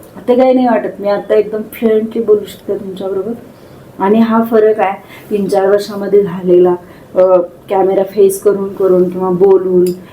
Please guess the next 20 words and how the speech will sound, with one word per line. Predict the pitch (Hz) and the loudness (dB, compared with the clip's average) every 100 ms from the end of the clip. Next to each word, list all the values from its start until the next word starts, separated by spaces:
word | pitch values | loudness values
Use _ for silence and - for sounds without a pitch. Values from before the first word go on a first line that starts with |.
| - | -6
अ, | 180 185 | -2 0
काही | 180 185 190 185 | 0 0 0 0
तुमच्या | 190 185 185 | -4 -2 -2
सूचना, | 185 196 - 175 175 170 165 160 - - - | -2 -10 -2 2 4 4 2 0 -12 -20 -4
अ, | 175 180 | 0 2
बऱ्याच | 175 185 185 185 | 2 2 0 -4
मैत्रिणी | 202 180 180 180 | -6 -6 -2 -2
असू | 185 180 | -2 -2
देत, | 165 170 170 | 0 0 2
रिलेटिव्ह | 175 170 160 175 180 | 4 4 2 2 2
असू | 175 | 0
देत, | 165 170 185 | -4 -4 -2
त्यांनी | 180 175 | -2 0
सांगितलेल्या | 175 208 202 190 196 185 | -2 -4 -6 -4 0 -2
सूचना, | 185 170 196 170 | -4 -10 -2 -2
कुठं | 170 180 190 | -2 -6 -6
चुकते, | 185 202 - 175 | -6 -10 -2 -2
कुठं | 175 170 180 | -2 -4 -2
नाही | 185 185 | -2 -4
चुकत, | 185 165 170 | -8 -4 -4